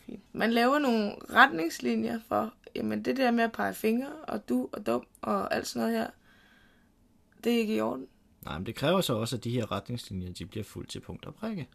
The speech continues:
Speaker 1: Ja, ja.
Speaker 2: Og det er jo så her, den bliver svær, fordi igen, stadigvæk, vi er påvirket af alting udefra.
Speaker 1: Jo, men så man kan lave hver sin liste, at jeg tror, at min sexlyst,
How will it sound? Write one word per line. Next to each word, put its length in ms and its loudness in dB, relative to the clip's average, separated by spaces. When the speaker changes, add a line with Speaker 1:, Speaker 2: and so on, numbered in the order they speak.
Speaker 1:
Ja, 140 8
ja. 120 0
Speaker 2:
Og 140 4
det 20 2
er 60 6
jo 40 6
så 120 4
her, 160 4
den 140 -2
bliver 160 0
svær, 360 -2
fordi 380 -6
igen, 500 -4
stadigvæk, 440 -2
vi 120 0
er 80 0
påvirket 500 -4
af 100 -4
alting 340 -6
udefra. 460 -6
Speaker 1:
Jo, 300 2
men 180 0
så 120 -4
man 180 0
kan 140 0
lave 240 4
hver 200 4
sin 300 0
liste, 460 -2
at 200 -4
jeg 200 2
tror, 400 0
at 160 -4
min 260 0
sexlyst, 760 -4